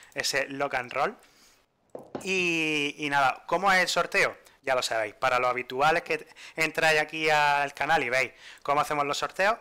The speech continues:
una carrerita al final del directo. Santi no sabe cómo es, así que lo va a ver por, por primera vez. Una carrerita a los coches y el que gane a e-, esa carrera, pues tendrá que contestar a una pregunta que Santi no-, le va a lanzar al final de,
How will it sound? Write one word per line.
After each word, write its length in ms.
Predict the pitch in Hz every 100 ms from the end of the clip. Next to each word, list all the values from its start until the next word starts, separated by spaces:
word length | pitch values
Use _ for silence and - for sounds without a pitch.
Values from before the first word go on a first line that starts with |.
| -
una 240 | 170 160
carrerita 460 | - 135 135 156 135
al 100 | 117
final 340 | - 127 135
del 240 | 139 135 135
directo. 460 | 139 175 - 240 - - -
Santi 340 | - 165 175 147
no 120 | 147
sabe 240 | 165 151
cómo 260 | 139 131 131
es, 160 | 180 147
así 220 | 131 139
que 100 | 139
lo 80 | 123
va 140 | 127
a 20 |
ver 180 | 127 127
por, 420 | - 120 120 117
por 180 | - 131
primera 320 | - 135 131
vez. 180 | 131 208 - - -
Una 220 | 170 196
carrerita 460 | 185 170 170 170 135
a 20 |
los 140 | 123 -
coches 420 | 196 202 226 269 - -
y 260 | 208 262 -
el 240 | 160 147
que 140 | - 151
gane 320 | 165 131 123
a 120 | 139
e-, 100 | 151 -
esa 260 | 156 180
carrera, 440 | 175 175 208 240 330 _ _ _ -
pues 340 | 165 190 -
tendrá 280 | 160 147 139
que 80 | 160
contestar 420 | 165 160 156 170
a 20 |
una 160 | 143 175
pregunta 400 | 165 180 196 214
que 120 | 180
Santi 400 | 175 180 185 226 _ -
no-, 180 | 147 147
le 140 | 135
va 160 | 127 135
a 60 |
lanzar 340 | 135 127 160 185
al 100 | 139
final 340 | 127 120 127
de, 240 | 135 113